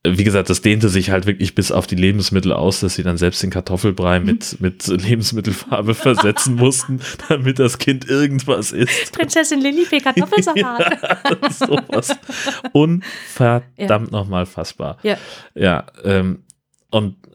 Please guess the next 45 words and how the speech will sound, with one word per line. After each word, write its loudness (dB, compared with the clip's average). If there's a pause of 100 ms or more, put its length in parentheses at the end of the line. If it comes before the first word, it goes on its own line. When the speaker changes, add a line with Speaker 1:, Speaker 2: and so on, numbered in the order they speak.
(240)
Speaker 1:
bei 4
ihr 2
äußert 2
sich 2
das -2
dadurch, 2
dass 0
sie 0
halt, 0 (240)
äh, -10 (120)
ja. -6
Speaker 2:
Ja, -4 (200)
also -2 (140)
genau. 0
Also 0
es -6
ist -8
echt -2
dieses, 0
dieses -4
Glitzerstaub-Ding, 0
hätte 2
ich -8
beinahe 2
gesagt. -4
Und -2
da 0
ist 0
auch -6
ganz 0
viel, 2 (420)
ganz 2
viel 0
rosa. 4
Und 0
es -2
sind, 2 (280)
also -6
auch 0
was -4
die -6
ganzen -2
Spielsachen -2
angeht, -4
ähm, -2